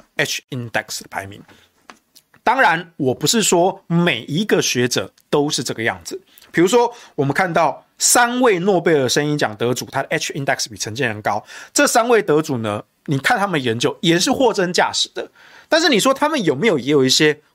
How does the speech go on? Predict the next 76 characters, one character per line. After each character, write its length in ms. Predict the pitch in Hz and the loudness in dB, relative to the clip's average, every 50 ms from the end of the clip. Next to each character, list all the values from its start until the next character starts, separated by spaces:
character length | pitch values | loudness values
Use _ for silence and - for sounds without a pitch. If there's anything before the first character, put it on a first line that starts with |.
| _ | _
挂 220 | _ - 277 208 160 | _ 2 2 2 2
名 240 | 139 127 127 139 151 | 0 -4 -8 -2 0
论 200 | 202 220 165 131 | 0 0 0 -2
文 160 | 117 110 110 | -4 -4 -2
的 120 | 113 113 | -2 -2
一 40 | 120 | 0
些 140 | 113 139 135 | 0 0 0
行 260 | - - 127 113 113 | 0 -2 -4 -6 -10
为？ 200 | 113 95 90 - - | -12 -12 -12 -6 -2
我 160 | - - 196 | 0 2 2
想 160 | 190 - - - | 2 0 -2 -4
应 140 | - 151 147 | -8 -8 -4
该 160 | 147 143 135 | -2 -2 -2
多 200 | 139 - - 135 | -2 -2 -2 -2
少 140 | 135 - 120 | 0 -2 -4
还 160 | 107 - 92 | -6 -6 -4
是 220 | 95 - - 113 110 | -4 -4 -4 -4 -6
有 100 | - - - _ | -12 -14 -16 _
啊， 120 | - - - - | -10 -8 -4 0
因 40 | 233 | 0
为 120 | 247 240 247 - _ - | 0 0 -2 -6 _ -2
毕-， 240 | 240 247 220 - _ _ | 0 0 -2 -4 _ _
毕 140 | 262 220 170 | -2 0 0
竟 200 | 156 - 165 131 - - - - - | 0 -2 -2 -4 -8 -12 -20 -8 -4
学 300 | - - - 170 170 175 | 0 0 2 2 2 2
术 240 | 170 277 262 202 | 2 2 2 0
圈 460 | 175 - - - 180 170 170 180 180 - _ - | 0 0 0 0 2 2 0 -2 -6 -14 _ -14
也 160 | - 101 107 | -8 -4 -2
是 100 | - 147 | -2 0
一 60 | 135 | 0
个 80 | 127 120 | -2 0
江 240 | - 131 120 123 | 0 -2 -2 -4
湖， 240 | 123 - - 143 147 - _ _ _ _ | -6 -12 -14 -14 -14 -16 _ _ _ _
它 80 | - 170 | -6 -4
就 100 | 180 170 | -2 0
跟 120 | 170 160 | 0 2
商 200 | - - 139 147 | 2 0 0 -2
业 120 | 143 131 | -4 -4
圈 200 | 117 - - 127 | -4 -4 -6 -6
一 120 | 110 101 104 | -6 -8 -8
样 160 | 113 101 - | -8 -8 -6
啊， 160 | - - - 120 | -6 -8 -6 -6
总 160 | - 123 107 | -6 -6 -4
是， 240 | - 156 151 135 - - - - - - | -2 0 0 -2 -2 -8 -18 -20 -8 -4
哎， 100 | - - - - | -4 -4 -2 -2
大 100 | - 135 | -4 -4
家 140 | 123 143 135 | -2 -2 -2
顺 220 | 127 - 240 196 | 0 2 0 0
水 160 | 147 - 92 107 | 0 -2 -6 -4
推 200 | - - 139 135 | -4 -4 -2 -2
舟， 200 | 131 139 135 131 | -2 -2 -2 -2
互 120 | - 147 | -4 -4
相 220 | 120 120 110 110 | -4 -4 -6 -4
帮 160 | 107 117 113 113 | -4 -6 -6 -6
忙 140 | 98 - - | -8 -12 -14
一 80 | 117 113 | -10 -6
下 220 | - 120 107 - _ _ | -6 -6 -6 -8 _ _
啊。 160 | - - - - _ - - - - | -8 -6 -6 -6 _ -16 -20 -2 2
尤 120 | 180 202 | 2 2
其 160 | 233 - 208 185 | 4 2 0 0
在 300 | 190 226 190 175 170 170 _ _ _ _ _ _ | 2 2 2 2 0 -6 _ _ _ _ _ _
这 160 | _ - - - | _ -6 -2 0
生 380 | - - - 247 240 254 254 | 2 4 4 4 2 2 0
医 80 | 254 254 | -2 0
这 80 | 220 | 0
个 100 | 226 185 143 | 2 0 0
领 140 | 123 110 98 | -2 -4 -4
域 160 | 143 160 151 | -2 -2 0
呢， 180 | 135 127 120 127 | 0 -2 -2 -2
它 140 | - - 220 | -4 -6 -4
因 80 | 320 302 | -4 -4
为 60 | 220 | -2
需 140 | - - 226 | 0 0 0
要 80 | 180 | 0
非 460 | - - - - - 285 269 277 277 | -2 -4 -8 -2 0 0 0 0 -2
常 260 | 233 - 175 151 160 | -2 -4 -4 -4 -6